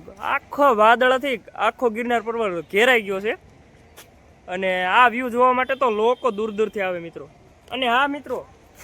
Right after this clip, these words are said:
આપણે ગિરનાર પર્વત ચડવાનો છે પણ કાલે. અને આ વીડિયોમાં આપણે પાર્ટમાં ક-, ડિવાઈડ કરી નાખશું, કેમ કે એક વીડિયોમાં તો બધું નહીં આવે. હાલો મિત્રો, જય ગિરનારી.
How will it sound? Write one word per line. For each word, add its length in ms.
આપણે 260
ગિરનાર 400
પર્વત 320
ચડવાનો 400
છે 100
પણ 140
કાલે. 400
અને 500
આ 280
વીડિયોમાં 500
આપણે 160
પાર્ટમાં 580
ક-, 200
ડિવાઈડ 300
કરી 180
નાખશું, 300
કેમ 120
કે 120
એક 220
વીડિયોમાં 360
તો 80
બધું 240
નહીં 200
આવે. 160
હાલો 220
મિત્રો, 240
જય 240
ગિરનારી. 440